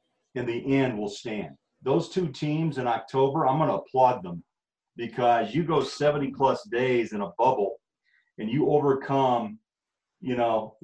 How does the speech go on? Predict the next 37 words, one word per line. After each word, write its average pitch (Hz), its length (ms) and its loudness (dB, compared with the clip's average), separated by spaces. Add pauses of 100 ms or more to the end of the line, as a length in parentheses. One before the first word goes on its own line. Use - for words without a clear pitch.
the 110 140 -4
mental 123 880 0 (280)
challenge 110 840 -4 (760)
and 120 160 -4
being 139 140 0
away 135 240 4
from 110 180 -8
family 131 600 -4
for, 110 240 -6 (100)
for 117 80 -12
most, 123 320 -2
much, 131 320 0
much 135 300 0
of 101 160 0
it. 104 140 -2 (1400)
You 123 40 -4
know, 120 100 4
I 135 100 6
think 139 260 -2
it, 131 200 -4
instead 139 300 -2
of 135 80 0
an 117 40 -2
asterisk, 120 540 0
I 127 100 4
think 135 220 -4
they 117 160 -2
ought 117 160 4
to 107 80 -6
be 117 120 -6
applauded 131 600 0
for, 113 360 -4
for 113 60 -10
the 104 160 -4
effort 147 380 -4 (580)
and 110 260 -6
say, 110 400 -4